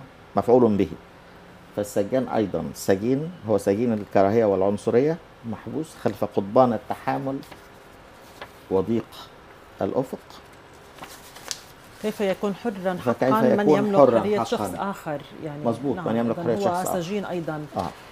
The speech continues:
Speaker 2: نعم.
Speaker 1: المظلوم والظالم على حد سواء قد جردوا من إنسانيته.
Speaker 2: مهم.
Speaker 1: يعني طبعا اللي قاعد في السجن وقعد سنين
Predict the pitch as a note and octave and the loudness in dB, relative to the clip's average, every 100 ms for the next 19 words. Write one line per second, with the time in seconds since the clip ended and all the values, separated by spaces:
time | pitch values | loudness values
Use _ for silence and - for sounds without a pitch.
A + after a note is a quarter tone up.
0 | - - - F#3+ F3 A#2+ B2 F#3 E3 E3+ | -20 -20 -12 -2 4 6 6 6 4 4
1 | C3 A2+ C#3 D3 C3 G#2 G2+ C3+ A#2+ A2+ | 4 2 4 4 4 0 -4 -4 -6 -6
2 | - B2 C3 - G#2 G2 G#2 B2 A2+ G2+ | -4 -2 0 0 0 2 2 2 0 -2
3 | E2+ D#2+ - D2+ C2+ - - - E3+ D#3+ | -4 -8 -8 -8 -10 -16 -20 -14 -12 -12
4 | D3+ - - - - D#2 E2 F2 G2 F#2 | -14 -18 -20 -20 -20 -10 -8 -6 -6 -6
5 | E2+ E2 - - A#2 G2 F#2 - F2+ G2 | -10 -14 -18 -2 -2 -2 -10 -14 -10 -6
6 | A#2+ - C#3 E3+ | -8 -8 -8 -8